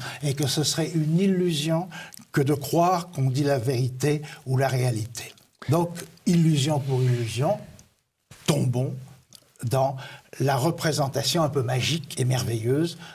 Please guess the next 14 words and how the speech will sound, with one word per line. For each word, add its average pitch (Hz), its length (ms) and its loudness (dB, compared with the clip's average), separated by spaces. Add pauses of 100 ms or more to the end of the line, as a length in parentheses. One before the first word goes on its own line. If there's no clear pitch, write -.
(120)
de 131 80 0
la 104 140 -2
chose 156 420 0 (420)
qui 123 120 -2
peut 156 120 2
faire - 300 -2
comprendre 160 640 0 (240)
dans 190 320 4
son 190 400 0
universalité 156 1040 0 (500)
et 147 160 0
dans 165 280 0
son 151 400 0
espèce, 175 640 -2